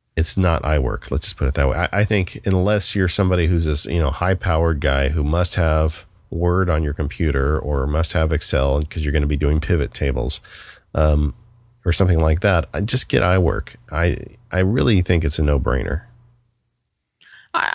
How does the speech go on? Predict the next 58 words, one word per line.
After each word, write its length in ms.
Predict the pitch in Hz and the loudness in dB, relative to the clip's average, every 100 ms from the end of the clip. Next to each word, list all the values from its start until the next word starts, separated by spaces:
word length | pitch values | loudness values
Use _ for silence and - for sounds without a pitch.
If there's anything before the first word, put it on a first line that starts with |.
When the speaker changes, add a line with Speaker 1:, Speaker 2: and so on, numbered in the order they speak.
| 226 | 0
Speaker 2:
I 40 | |
think 260 | 233 240 190 | 2 0 2
I 120 | 196 | 0
tend 180 | 190 208 | 2 2
to 80 | 170 | 2
agree 240 | 165 160 | 0 0
with 160 | 156 156 | -2 -2
you. 80 | 143 | -6
At 60 | |
the 60 | 156 | -4
time 220 | 170 160 | -2 -2
that 160 | 151 165 | -2 -2
you're 60 | |
buying 260 | 156 147 151 | 0 0 0
a 40 | |
new 160 | 147 147 | 0 0
Mac, 320 | 143 139 - | 2 0 0
yeah, 140 | 135 | 0
it's 120 | 127 147 | 0 0
a 60 | |
lot 200 | 143 123 | 0 0
cheaper 260 | - 147 135 | -2 -6 -6
to 80 | 131 | -2
go 160 | 131 | -2
ahead 340 | 135 131 76 76 - _ _ _ _ _ _ _ - | 0 -2 -2 -8 -12 _ _ _ _ _ _ _ -2
Speaker 1:
Yeah. 100 | - | 2
Speaker 2:
and 160 | 151 147 | 4 4
buy 180 | 131 | 2
iWork. 460 | - 123 127 127 - - | 2 0 0 -2 -4 -2
But 200 | 165 156 - - - - | -2 -2 -12 -16 -16 -2
I 100 | 214 | 0
think 300 | 208 285 - - | 2 0 -2 0
in 180 | 185 | 2
general, 560 | 175 180 185 175 165 165 | 2 2 2 2 0 0
you 200 | 175 175 | -4 0
need 200 | 175 196 196 | 2 2 -2
to 60 | |
have 200 | 190 165 | -4 -6
some 300 | - 170 160 | -4 -2 -2
kind 320 | 160 160 147 | -2 -2 0
of 200 | 147 143 - | -2 -2 -4
at 140 | 160 | -2
least 300 | 170 165 - | 0 0 0
word 280 | 156 156 151 | -2 0 -2
processing 600 | - 135 135 135 - 127 | 0 0 0 -2 -2 -4
plan 380 | - 120 85 123 | -4 -2 0 0
because 440 | 165 156 165 156 | 0 2 0 0
the, 120 | 165 160 | 0 0
uh, 140 | 175 - | 0 0
the 140 | 180 | 0
Macs 320 | 196 233 226 | 2 0 0
out 120 | 208 | 0
of 60 | 190 | 0
the 60 | 160 | 0
box 320 | 147 151 - | 0 0 -2
come 180 | 160 135 | -2 -2
with 140 | 123 | -4
TextEdit. 640 | - - - 120 - 76 | -6 -8 -6 -6 -4 -8